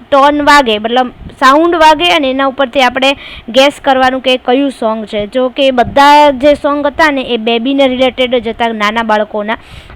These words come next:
તો એ અહીંયા કરવાનું હતું. તો ગર્લ્સ વર્સિસ બોયઝ એ રીતે, અ,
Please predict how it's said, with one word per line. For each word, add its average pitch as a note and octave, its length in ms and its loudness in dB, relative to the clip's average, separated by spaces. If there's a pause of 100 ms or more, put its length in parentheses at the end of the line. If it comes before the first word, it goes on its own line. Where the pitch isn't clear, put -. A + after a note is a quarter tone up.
તો C#4+ 60 2 (140)
એ D4+ 120 2
અહીંયા A#3+ 320 2
કરવાનું A3 380 -2
હતું. B3+ 140 -10
તો C#4+ 140 -4
ગર્લ્સ C4 380 0
વર્સિસ C4 440 -4
બોયઝ B3+ 440 -2
એ B3+ 180 0
રીતે, B3 400 0 (400)
અ, A3+ 200 2